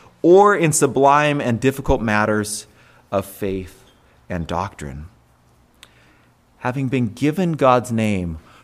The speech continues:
we should live lives that display the transformative power of having a personal relationship with God where we talk to him on a first name basis.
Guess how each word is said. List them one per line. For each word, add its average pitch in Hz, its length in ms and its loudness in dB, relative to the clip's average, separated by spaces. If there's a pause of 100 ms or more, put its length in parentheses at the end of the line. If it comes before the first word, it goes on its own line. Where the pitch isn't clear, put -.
we 131 120 2
should 131 220 0
live 127 260 2
lives 117 920 -4
that 123 200 0
display 151 680 -2
the 135 140 -4
transformative 151 1040 -6
power 107 600 -4 (460)
of 117 140 -2
having 127 300 0
a 117 60 2
personal 190 540 -6
relationship 143 540 -4
with 117 120 -4
God 113 280 0
where 110 100 -2
we 110 140 -4
talk 170 400 -2
to 139 40 -2
him 92 320 -4 (420)
on 135 140 4
a 120 60 2
first 147 380 -6
name 135 200 0
basis. - 640 -6